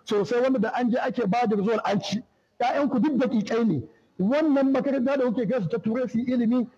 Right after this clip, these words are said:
su dawo kuma ku kuma ɗaukan wato, wato amanonin al'umma ku kuma sake ba su.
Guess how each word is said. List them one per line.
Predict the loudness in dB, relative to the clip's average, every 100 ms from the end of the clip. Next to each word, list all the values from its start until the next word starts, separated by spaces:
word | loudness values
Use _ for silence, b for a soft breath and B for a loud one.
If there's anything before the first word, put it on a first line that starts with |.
| b
su | -2
dawo | 0 2 2 0
kuma | -2 -2
ku |
kuma | -2 -2
ɗaukan | -2 -4 -2 -2 -2 b b -2
wato, | 0 0 0 0 -2 -12 _ 0
wato | 2 2 -2 -2 -2
amanonin | 0 2 2 2 2 2 0
al'umma | -2 -2 -2 0
ku | 0
kuma | 0 0
sake | 0 -2 0
ba | 0
su. | 0